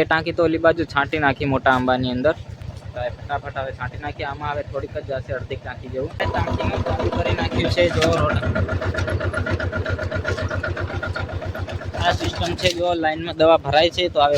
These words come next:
ફટાફટ આપણે પહોંચી જઈએ ત્યાં અને દવા છાંટવાનું ચાલુ કરી નાખીએ. શકો છો, આવી રીતે દવા છાંટવાની હોય છે. તો હવે હું ફટાફટ છાંટું.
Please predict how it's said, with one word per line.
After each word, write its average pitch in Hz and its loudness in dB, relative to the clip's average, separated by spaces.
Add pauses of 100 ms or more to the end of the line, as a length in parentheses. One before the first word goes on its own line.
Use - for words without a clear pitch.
ફટાફટ 151 -12
આપણે 139 -6
પહોંચી 139 -14
જઈએ 165 -2
ત્યાં 165 -12 (680)
અને 127 -12
દવા 131 -12
છાંટવાનું 139 -10
ચાલુ 123 -6
કરી 135 -16
નાખીએ. 143 -12 (360)
શકો 123 -2 (120)
છો, 139 -4
આવી 120 -2
રીતે - -4
દવા 120 -4
છાંટવાની 117 -2
હોય 113 -4
છે. 139 0 (1040)
તો 120 0
હવે 120 4
હું 123 -2
ફટાફટ 123 -2
છાંટું. 143 2